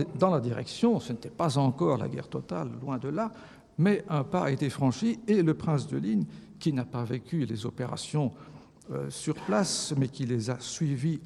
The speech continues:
à distance, s'est rendu compte que quelque chose avait changé et que ce changement était une conséquence directe de la révolution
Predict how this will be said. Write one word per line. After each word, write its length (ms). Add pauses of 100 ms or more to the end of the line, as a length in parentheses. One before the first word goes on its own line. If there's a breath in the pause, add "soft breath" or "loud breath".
à 100
distance, 640 (460 loud breath)
s'est 240
rendu 260
compte 380
que 80
quelque 340
chose 560
avait 420
changé 580 (520 loud breath)
et 120
que 200
ce 320
changement 640 (340)
était 220
une 220
conséquence 880
directe 580 (440 loud breath)
de 100
la 120
révolution 640